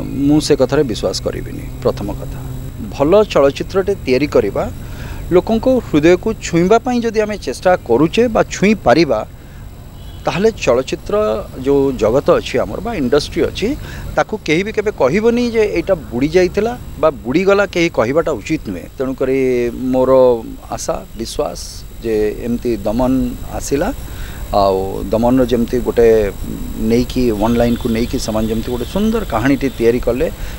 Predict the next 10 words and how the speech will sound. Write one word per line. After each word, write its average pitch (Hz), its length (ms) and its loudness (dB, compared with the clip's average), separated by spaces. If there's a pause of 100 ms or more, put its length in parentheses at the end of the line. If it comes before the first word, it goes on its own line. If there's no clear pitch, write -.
ସେମିତି 185 380 2
ପ୍ରତୀକ୍ଷା 180 540 0
ବି 196 120 2
ଗୋଟେ 170 260 -2 (140)
ଛୋଟିଆ 269 360 0
ଜିନିଷକୁ 180 440 -2
ନେଇକି 180 260 -2
ବହୁତ 156 180 -2
ସୁନ୍ଦର 156 320 2
କାହାଣୀଟିଏ। 107 640 -4